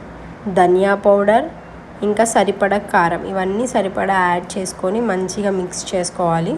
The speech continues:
ఇలా కాసేపు మిక్స్ చేసుకున్న ఇలా ఆయిల్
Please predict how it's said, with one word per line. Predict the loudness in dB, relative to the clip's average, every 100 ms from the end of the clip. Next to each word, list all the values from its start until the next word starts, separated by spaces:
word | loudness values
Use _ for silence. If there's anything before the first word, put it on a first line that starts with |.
| -8 -16 -12 -10 -10 -14 -16 -18 -18 -18 -18 -18 -18 -18 -18 -18 -18 -18 -18 -18 -18 -18 -18 -18 -18 -18 -18 -20 -20 -14 -8
ఇలా | -2 -2 0
కాసేపు | -2 -2 -2
మిక్స్ | -4 -4
చేసుకున్న | -4 -2 -2 2
ఇలా | 4 2 0 0 4 4
ఆయిల్ | 4 0